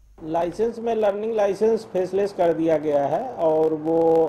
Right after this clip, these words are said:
आधार authentication है उसमें, तो लोग घर में ही अपने बैठ करके उसको form भर के और, आ, online test की व्यवस्था है उसमें, तो online test देके learning license,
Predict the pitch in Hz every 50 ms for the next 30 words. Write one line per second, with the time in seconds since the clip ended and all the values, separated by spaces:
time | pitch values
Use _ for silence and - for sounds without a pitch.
0 | - 165 147 139 135 143 147 160 170 165 160 - 151 151 151 156 160 165 156 147
1 | - - 170 160 160 151 143 147 139 135 131 - - 131 151 190 254 - - -
2 | - - - - - - - - 147 143 147 156 160 151 139 135 135 143 151 165
3 | 175 175 160 160 160 165 170 165 156 156 - 151 151 151 139 147 151 151 151 -
4 | 156 143 131 - 147 160 202 190 160 - - 165 151 - - 135 131 135 139 143
5 | 135 135 135 135 - - 185 240 233 214 170 147 143 139 139 135 135 135 131 127
6 | 127 127 123 120 117 - - 143 135 143 151 151 151 151 151 147 - 160 160 156
7 | - - - - 156 143 143 135 139 135 - - - 143 135 127 131 123 120 113
8 | - 123 147 196 254 - - - - - - - - - - - - - - 123
9 | 123 135 139 143 147 147 147 139 - 160 160 156 - 147 151 151 151 156 170 180
10 | 175 165 151 143 147 151 151 147 139 131 123 - 143 156 196 - - - -